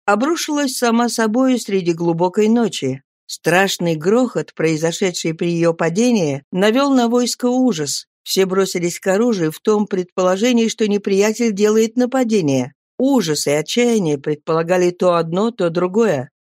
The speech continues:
Когда врагов все-таки нигде не было видно, они начали пугаться самих себя. Каждый в страхе спрашивал другого пароль, боясь, не прокрались ли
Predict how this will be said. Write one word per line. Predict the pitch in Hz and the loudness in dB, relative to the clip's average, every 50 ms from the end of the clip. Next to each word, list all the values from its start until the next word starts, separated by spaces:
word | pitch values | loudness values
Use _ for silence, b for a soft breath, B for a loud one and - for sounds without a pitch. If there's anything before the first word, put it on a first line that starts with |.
| _ - | _ -4
Когда | - - 220 262 294 294 | -2 -2 0 0 0 0
врагов | 262 262 254 247 226 220 233 240 226 | 2 2 0 0 0 0 0 -2 -2
все-таки | - - - 240 226 226 233 208 - 214 202 | -4 -4 -2 -2 -2 -2 -4 -8 -6 -4 -2
нигде | 196 208 208 190 190 185 214 220 202 | 0 0 -2 -2 -4 -2 0 0 2
не | 190 190 196 185 | 2 0 -2 -2
было | 175 170 170 165 165 | 0 0 0 0 0
видно, | 165 175 240 262 233 220 175 147 135 135 - _ | 0 0 -2 0 0 0 -2 -2 -4 -6 -6 _
они | - 196 220 254 269 | -2 2 2 4 4
начали | 269 262 254 254 - 262 240 240 | 4 2 2 0 0 -2 -2 -2
пугаться | 220 - 233 208 202 214 220 220 - 240 214 | -2 -4 -2 0 0 0 -2 -2 -4 -6 -4
самих | - 226 220 220 220 220 214 | -2 0 0 2 2 0 0
себя. | - - - 240 196 190 139 123 131 - _ _ _ _ | -4 -4 -4 -2 0 0 0 -2 -4 -10 _ _ _ _
Каждый | - - 160 160 151 143 143 143 | -4 -2 0 0 0 -2 -4 -6
в | 135 | -6
страхе | - - - 175 190 180 - - | -6 -4 -2 -2 -2 -2 -4 -8
спрашивал | 151 - - 180 175 175 165 - 170 160 165 | -10 -6 -2 -2 -2 -2 -2 -2 -2 -2 -2
другого | 160 156 170 170 175 170 190 190 175 175 | -2 -2 -2 0 2 2 2 2 2 0
пароль, | 165 - 175 151 151 165 185 220 262 269 262 - - | 0 0 -2 0 2 2 2 2 0 -2 -4 -10 -6
боясь, | 156 143 160 165 165 180 202 208 - - | -2 0 2 2 2 2 0 -2 -2 -2
не | 226 208 | -4 -2
прокрались | 196 - 170 160 160 160 - 156 156 175 190 208 233 240 226 - | -2 -2 -2 -2 -2 -4 -2 -2 0 0 0 0 0 -2 -4 -4
ли | 262 240 247 240 - | -2 -2 -2 -4 -6